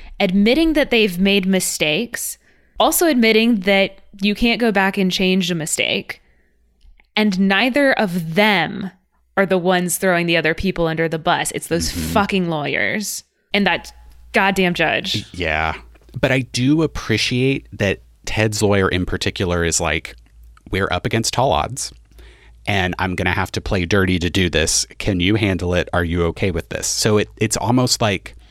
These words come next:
Speaker 2: I, I, I'm trying to really wrap my mind around what the goal was with that, but it almost feels like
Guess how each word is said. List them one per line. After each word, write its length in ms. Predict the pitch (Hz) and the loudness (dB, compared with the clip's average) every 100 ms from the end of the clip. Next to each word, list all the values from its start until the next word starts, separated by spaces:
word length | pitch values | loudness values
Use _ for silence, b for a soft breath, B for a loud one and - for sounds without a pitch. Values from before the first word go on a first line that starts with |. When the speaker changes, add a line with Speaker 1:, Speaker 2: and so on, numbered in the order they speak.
| b b b b b b b | b b b b b b b
Speaker 2:
I, 80 | - - | -8 -4
I, 120 | 120 - | -4 -2
I'm 100 | 120 | -2
trying 300 | - 160 151 | 2 0 2
to 200 | - 120 | 2 0
really 560 | 92 92 98 101 95 | 0 0 2 2 2
wrap 240 | 90 92 - | 0 0 0
my 120 | 101 | -2
mind 260 | 90 87 92 | 0 0 0
around 280 | 87 90 | 0 0
what 180 | 87 85 | -2 -4
the 80 | 104 | -4
goal 280 | 95 87 85 | 0 0 2
was 200 | 95 - | 0 0
with 140 | 143 | -2
that, 240 | 147 151 - | 0 0 2
but 100 | 107 | 2
it 80 | |
almost 400 | 104 117 139 - | 4 4 2 0
feels 400 | - 107 104 98 | -2 0 0 0
like 500 | 95 87 90 - - | 0 0 0 -4 -8